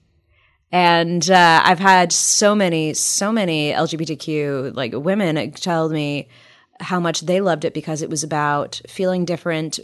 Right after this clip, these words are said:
but finding your place and finding your own family. And, uh, and that is something that it's, it's not, you know, overt. It's about, uh, strength and friendship and, and knowledge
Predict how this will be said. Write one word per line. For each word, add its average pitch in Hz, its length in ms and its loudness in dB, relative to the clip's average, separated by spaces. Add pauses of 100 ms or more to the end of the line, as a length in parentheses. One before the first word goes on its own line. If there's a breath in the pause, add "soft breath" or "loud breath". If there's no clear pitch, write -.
(100)
but 147 340 -6
finding 160 340 -4
your 160 60 -2
place 151 280 -6
and 143 100 -10
finding 143 260 -6
your 135 140 -6
own 127 140 -10
family. 135 580 -12 (760 soft breath)
And, 165 560 -4
uh, 160 300 -2
and 185 300 -2
that 220 180 2
is 254 100 -2
something 190 380 -2
that 156 540 -4 (480 soft breath)
it's, 185 180 -6
it's 196 160 -4
not, 233 280 2
you 214 100 -2
know, 160 240 -2 (180)
overt. 175 540 -2
It's 175 160 -8
about, 170 480 -4
uh, 151 160 -6
strength 180 500 -4
and 180 160 -6
friendship 175 720 -6 (500 soft breath)
and, 175 760 0
and 165 480 -2
knowledge 175 640 0